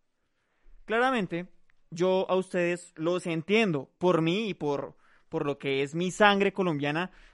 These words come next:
Obviamente me gustaría decir un resultado a favor nuestro, por lo que representa la selección Colombia y por el buen resultado que sacamos con Chile. Pero si somos ya, como ya lo dijo también Juan Andrés, si lo vemos desde el método realista,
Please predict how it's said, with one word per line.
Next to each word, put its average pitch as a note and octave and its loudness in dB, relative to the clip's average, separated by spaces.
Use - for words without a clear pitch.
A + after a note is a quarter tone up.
Obviamente F#3 -2
me G3+ -4
gustaría D#3 -2
decir E3+ -2
un D#3 -2
resultado E3 -2
a E3 -2
favor D3 -4
nuestro, G3+ -4
por F#3 -4
lo F3 -2
que F3 -4
representa D#3 -6
la A#3+ -6
selección D#3 -8
Colombia F#3 -4
y F#3+ -6
por F3+ 0
el E3 -2
buen F3 -4
resultado G#3 -2
que A#3+ -8
sacamos F#3+ -10
con E3+ -6
Chile. A#3 -12
Pero F3 -4
si E3 -10
somos A#3+ -4
ya, G#3 -2
como C3 -18
ya C#3+ -14
lo F#3 -4
dijo F#3+ -6
también C#3+ -10
Juan F3 -6
Andrés, D#3 -6
si - -14
lo D3+ -4
vemos D#3 -4
desde F#3 -6
el D3 -6
método F#3 -4
realista, F#3 -2